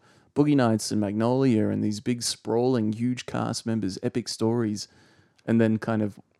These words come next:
just scaling it back quite a bit and making a ninety-five minute ode to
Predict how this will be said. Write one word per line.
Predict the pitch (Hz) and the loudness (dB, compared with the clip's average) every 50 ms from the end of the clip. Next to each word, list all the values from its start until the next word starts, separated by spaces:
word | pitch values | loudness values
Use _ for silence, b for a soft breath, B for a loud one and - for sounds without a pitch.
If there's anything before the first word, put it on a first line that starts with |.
| _ - | _ -6
just | - 113 110 - - - - | -4 -4 -4 -4 -8 -8 -8
scaling | - - - - 117 113 120 123 117 113 | -8 -6 -6 -6 -4 -2 -2 0 0 0
it | 104 98 | -2 -2
back | 113 113 107 107 - - | -2 -2 -2 -2 -4 -6
quite | - - 123 123 107 | -8 -6 -4 -4 -4
a | 107 | -2
bit | 107 110 98 - | -2 -2 -2 0
and | 110 107 | 0 0
making | 110 113 113 113 117 110 | 0 0 0 0 2 2
a | 107 104 107 107 - b b b b b b b | 2 2 2 0 -2 b b b b b b b
ninety-five | - 110 107 113 120 117 - - 120 117 113 113 | 0 2 4 4 4 2 2 2 2 2 2 2
minute | 113 113 113 117 117 117 117 - _ - - - | 2 4 4 4 4 2 0 -2 _ -16 -6 0
ode | 117 107 107 113 113 113 110 - - | 2 4 4 6 4 2 0 -4 -8
to | - - 117 113 110 110 110 113 117 | -2 2 4 6 6 6 6 4 2